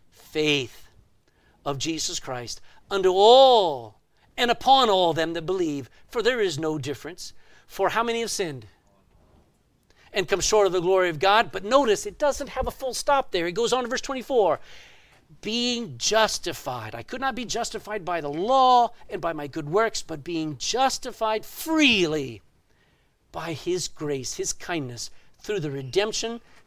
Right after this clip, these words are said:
that is in Christ Jesus. These are the best scriptures at, yet. Did you know the theme of the entire Bible is righteousness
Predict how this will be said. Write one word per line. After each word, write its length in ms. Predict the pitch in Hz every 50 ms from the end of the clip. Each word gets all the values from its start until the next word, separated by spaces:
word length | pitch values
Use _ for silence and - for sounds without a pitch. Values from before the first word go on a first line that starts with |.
| _
that 160 | - 175 151
is 140 | 156 143 -
in 120 | 151 139 135
Christ 480 | - - 143 151 156 156 - - - - _ - - - _ _ _
Jesus. 320 | - 151 135 123 107 127
These 160 | 175 269 247
are 40 | 196
the 40 | 156 156 190
best 100 | - -
scriptures 400 | - 202 175 - - 190 170 156
at, 160 | 139 123 - -
yet. 220 | 143 139 123 110 - - _ _ _ _ _ _ _ _ _ _ _ - - - - _
Did 120 | - 220 208
you 60 | 277
know 160 | 311 330 285
the 140 | 247 196 185
theme 280 | - - 285 277 285 269
of 100 | 220 170
the 100 | 190 180
entire 400 | 175 156 - 220 240 254 262 262
Bible 440 | 208 208 196 175 165 160 170 170 170 -
is 300 | 151 165 165 156 139 -
righteousness 920 | 156 127 147 170 196 208 - - 220 - - - 202 208 190 - -